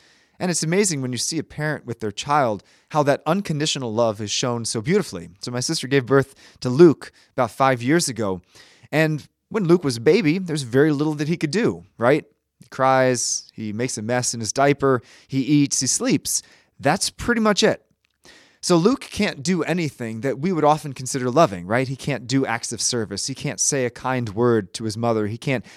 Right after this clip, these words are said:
make her a Mother's Day card or give her a gift or anything like that. Literally, all he does is just simply receive, receive, receive all of her love. But guess what? My sister was completely smitten by him. He was the object of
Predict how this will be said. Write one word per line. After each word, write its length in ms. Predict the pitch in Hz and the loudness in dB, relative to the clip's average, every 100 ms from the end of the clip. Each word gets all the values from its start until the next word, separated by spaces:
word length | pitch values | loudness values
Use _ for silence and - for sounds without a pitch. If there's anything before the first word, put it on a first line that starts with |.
| - | -4
make 240 | 135 139 | 0 2
her 100 | 131 | 2
a 40 | 117 | 2
Mother's 340 | 127 123 113 | 2 2 0
Day 160 | 120 107 | -2 -4
card 400 | - 123 117 107 | 0 4 4 2
or 80 | |
give 160 | 107 135 | 0 -2
her 100 | 120 | -2
a 60 | 107 | -2
gift 440 | 104 135 123 - | 2 2 2 -4
or 60 | - | -6
anything 380 | 135 175 143 143 | -4 -4 -6 -2
like 220 | 135 120 | -2 0
that. 340 | 175 98 - _ _ _ | 0 -2 -8 _ _ _
Literally, 400 | 131 190 180 160 | 2 4 4 2
all 220 | 127 151 | 2 2
he 140 | 156 143 | 2 -2
does 320 | 123 123 117 | 0 0 0
is 140 | 107 | -6
just 160 | - 127 | -6 -4
simply 300 | 165 151 135 | -4 -2 -2
receive, 680 | 127 131 - 196 190 117 98 | -2 0 0 0 0 -2 -4
receive, 460 | 117 - 190 139 | -4 -2 -2 -2
receive 500 | 127 - 185 180 127 - - _ _ | -2 -4 -2 0 0 -4 -20 _ _
all 240 | - 143 147 | 0 2 0
of 120 | - | -2
her 120 | 143 | -2
love. 480 | 127 107 85 - _ _ _ _ _ _ _ _ _ | 0 0 -2 -12 _ _ _ _ _ _ _ _ _
But 140 | 139 | -2
guess 200 | 165 - | 0 2
what? 280 | 190 127 - _ _ _ _ _ _ | 2 2 -2 _ _ _ _ _ _
My 160 | 135 | 0
sister 400 | 143 180 - 135 | 2 2 2 2
was 160 | 120 123 | 0 -2
completely 460 | 135 123 156 139 131 | -4 -4 -4 -2 -2
smitten 600 | - - 160 - 123 104 | 2 2 0 -4 -6 -2
by 200 | 101 101 | -2 -2
him. 420 | 104 87 85 92 _ _ _ _ | -6 -8 -14 -20 _ _ _ _
He 300 | - 196 196 | -4 0 2
was 200 | 165 143 | 2 0
the 120 | 131 123 | 0 0
object 460 | 139 139 139 - | 0 2 0 0
of 160 | 123 | -4